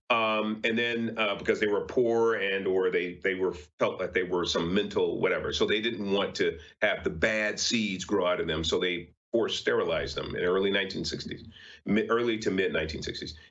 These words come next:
And then we had, um, um, uh, the abortion. So it, it, so that's where it comes from.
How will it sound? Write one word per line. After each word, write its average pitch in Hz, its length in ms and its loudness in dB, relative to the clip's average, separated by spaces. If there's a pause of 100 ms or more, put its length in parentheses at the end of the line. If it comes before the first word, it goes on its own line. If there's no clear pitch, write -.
And 104 180 0
then 143 280 0
we 120 140 0
had, 87 600 -2
um, 82 560 0 (100)
um, 50 560 -6
uh, 85 260 -4
the 92 160 0
abortion. - 480 0
So 92 180 2
it, 85 160 -2
it, - 180 -8
so - 280 2
that's 104 240 -2
where 90 160 2
it - 100 -8
comes 80 200 -4
from. - 240 -6